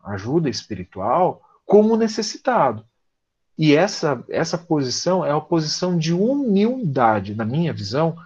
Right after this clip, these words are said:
de humildade de, olha, o, de receber essas orientações, no caso, é, do auxílio espiritual, receber essas orientações, porque, gente, muitas pessoas confundem o auxílio espiritual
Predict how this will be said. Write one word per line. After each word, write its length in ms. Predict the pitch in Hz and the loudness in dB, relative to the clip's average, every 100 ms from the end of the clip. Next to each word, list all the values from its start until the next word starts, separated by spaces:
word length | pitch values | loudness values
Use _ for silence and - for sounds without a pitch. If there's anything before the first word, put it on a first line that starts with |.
| _ - | _ -12
de 180 | 120 | -8
humildade 920 | 131 190 277 262 147 120 131 175 202 190 | -2 0 0 -2 -2 0 2 2 0 -4
de, 280 | 185 269 - _ _ _ _ _ | -4 -4 -6 _ _ _ _ _
olha, 440 | 156 151 117 92 87 _ | 2 4 4 -2 -10 _
o, 240 | - 143 - 117 - | -8 -6 -6 -10 -10
de 160 | - | -2
receber 1200 | 160 143 247 277 - - 233 156 156 196 220 156 | -2 2 2 0 -2 -2 -2 2 4 4 4 2
essas 300 | 120 - 117 | 0 -4 -6
orientações, 880 | 120 117 110 110 107 - 185 127 - - - _ | -4 -4 -6 -8 -6 -2 -2 -2 -10 -20 -20 _
no 120 | 139 | -6
caso, 520 | - 139 143 127 117 - _ _ | 2 4 4 2 -4 -10 _ _
é, 200 | 120 120 | -6 -6
do 100 | 120 | 2
auxílio 320 | 127 127 135 120 | 0 2 -4 -6
espiritual, 560 | - 113 110 156 151 - - | -8 -10 0 0 0 -4 -20
receber 800 | - 190 233 - 185 127 143 226 | -4 0 0 2 0 4 6 6
essas 280 | 247 190 139 | 4 0 -2
orientações, 920 | 127 117 110 101 - 156 170 127 - _ _ _ | -2 -2 -6 -8 -4 -4 -4 -6 -14 _ _ _
porque, 260 | 123 - 165 | -10 -4 -2
gente, 460 | 170 127 107 - _ _ _ _ _ _ _ _ _ | -2 -4 -8 -14 _ _ _ _ _ _ _ _ _
muitas 320 | 123 151 165 - | -4 -4 -4 -2
pessoas 360 | 165 170 165 | -2 0 -4
confundem 680 | - 185 175 - 170 180 131 | -2 -2 -2 -4 -2 -2 -2
o 40 | |
auxílio 280 | 123 - 180 | -4 -2 -4
espiritual 680 | 165 135 127 139 156 151 - | -4 -6 -6 0 2 2 -2